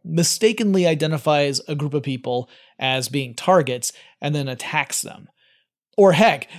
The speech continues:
it's not hard to imagine a machine that identifies a group, quote unquote, correctly, but the people behind the machine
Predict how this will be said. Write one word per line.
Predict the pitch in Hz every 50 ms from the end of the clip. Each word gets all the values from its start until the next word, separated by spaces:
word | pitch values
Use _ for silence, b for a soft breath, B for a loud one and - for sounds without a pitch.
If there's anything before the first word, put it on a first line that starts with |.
| B B _ _
it's | - 185 170 - 190
not | 202 202 208 170
hard | 143 196 202 196 175
to | 202 202
imagine | 185 175 180 175 175 - 190 190 -
a | 196 170
machine | 180 180 180 - - 190 190 196 190
that | 185 175 - - -
identifies | 160 165 151 165 175 170 160 - 165 160 160 151 -
a | - - 165
group, | 156 147 170 165 160 156 160 _ _ _
quote | - - 180 165
unquote, | 170 165 - - 160 156 156 - - _ _
correctly, | - - 170 165 190 226 262 - - 143 123 113 - - 120 - _ _ _ _ _ _ _
but | 160 151 165 170
the | 165
people | 135 170 190 180 170 190 180
behind | 151 135 131 156 147 127 - - 175 175 175 175 175 175 165 151 139
the | 151
machine | 139 139 135 - - - 240 262 202 156 143 135 135 143